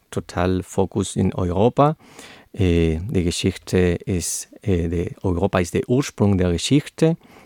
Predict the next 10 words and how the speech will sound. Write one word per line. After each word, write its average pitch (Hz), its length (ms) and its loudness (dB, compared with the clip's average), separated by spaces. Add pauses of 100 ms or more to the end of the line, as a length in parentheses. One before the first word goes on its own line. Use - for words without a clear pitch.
(200)
äh, 85 360 4
de-, - 220 -4
der 98 160 0
Ursprung 110 400 0
der 87 140 2
Zivilisation. 95 920 0 (380)
Wenn, 85 340 2
äh, 82 420 0
wenn 85 320 -2
wir 90 480 0